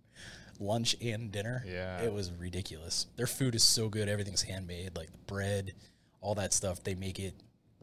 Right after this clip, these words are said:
Speaker 1: right, like, in the morning and
Speaker 2: Wow.
Speaker 1: stuff. So it's really good.
Speaker 2: Latrobe has some really good food. La-, pizza specifically. I know we talked about this in the past. I feel like Latrobe is the pizza spot.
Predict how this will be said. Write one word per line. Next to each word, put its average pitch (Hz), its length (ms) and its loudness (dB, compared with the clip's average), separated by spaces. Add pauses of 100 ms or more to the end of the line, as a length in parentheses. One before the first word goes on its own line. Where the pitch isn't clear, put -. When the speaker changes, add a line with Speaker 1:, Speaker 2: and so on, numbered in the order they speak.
(320)
Speaker 1:
right, 196 240 -2 (360)
like, 95 180 0 (280)
in 110 80 -8
the 101 60 -6
morning 95 320 -8 (460)
and - 20 -18
Speaker 2:
Wow. 85 80 -8
Speaker 1:
stuff. 80 360 -4
So 85 280 2
it's - 160 -6
really 185 160 2
good. 131 280 2
Speaker 2:
Latrobe 131 280 6
has 117 120 8
some 95 100 0
really 90 160 2
good 85 140 -2
food. 80 460 0
La-, 90 160 4 (1080)
pizza 151 300 8
specifically. 73 800 2
I 76 60 0
know 95 120 6
we 95 80 4
talked 82 180 0
about 78 160 -2
this - 160 0
in 60 60 -6
the - 60 -6
past. - 560 -2 (880)
I 113 100 2
feel 127 180 10
like 92 180 8
Latrobe 82 420 2
is 78 120 0
the - 100 -6
pizza - 360 0
spot. 64 480 2